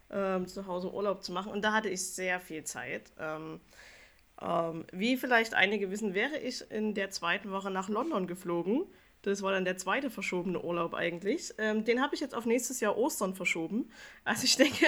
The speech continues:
irgendwann wird's dann auch klappen. Und im Zuge dessen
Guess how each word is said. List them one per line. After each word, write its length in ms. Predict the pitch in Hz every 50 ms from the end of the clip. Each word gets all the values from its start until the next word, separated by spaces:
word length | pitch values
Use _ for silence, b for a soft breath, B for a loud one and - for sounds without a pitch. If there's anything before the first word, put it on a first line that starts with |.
| 294 277
irgendwann 480 | 254 294 311 339 330 302 320 262 247 220
wird's 160 | 247 247 -
dann 140 | - 262 220
auch 120 | - 214
klappen. 420 | - - 226 226 220 202 214 262 B B B B B B B B
Und 180 | - 226 220
im 140 | 226 233 214
Zuge 300 | 226 - 285 294 277 254
dessen 400 | 202 226 247 269 - 240 247 247